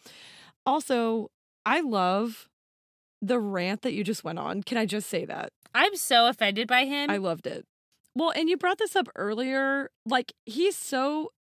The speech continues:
Speaker 1: he's so smart. And if he's actually dedicated to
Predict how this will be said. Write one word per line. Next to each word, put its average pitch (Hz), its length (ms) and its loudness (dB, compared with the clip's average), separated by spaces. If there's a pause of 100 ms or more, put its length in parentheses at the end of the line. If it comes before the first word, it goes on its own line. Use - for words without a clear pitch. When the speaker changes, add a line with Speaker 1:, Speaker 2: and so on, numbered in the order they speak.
(260)
Speaker 1:
he's 277 260 -2
so 330 240 -4
smart. 254 640 -2 (420)
And 254 100 0
if 277 120 -2
he's 285 240 -2
actually 262 360 -2
dedicated 226 800 -2
to 240 240 -4